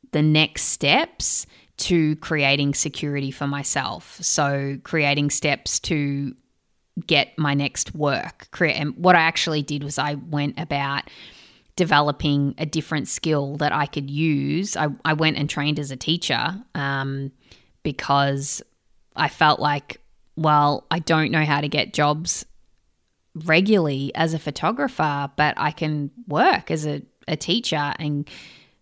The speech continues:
have that as a supplementary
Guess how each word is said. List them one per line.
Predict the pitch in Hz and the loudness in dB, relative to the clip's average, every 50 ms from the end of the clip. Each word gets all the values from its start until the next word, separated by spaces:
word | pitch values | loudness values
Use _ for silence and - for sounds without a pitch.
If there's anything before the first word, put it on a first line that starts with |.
| _ | _
have | - - - 180 180 180 175 180 | -8 0 4 4 4 4 4 2
that | 170 143 135 139 - - - | 2 2 2 2 0 0 0
as | 156 151 147 147 147 147 - | 0 2 2 0 -2 -4 -6
a | - 156 | -6 -4
supplementary | - - 147 - - - 160 151 147 143 135 - - - 160 147 143 139 139 135 135 | -2 -2 -2 -2 -2 -2 -2 -2 0 -2 -2 -4 -4 -2 -2 -2 -2 -2 -4 -6 -8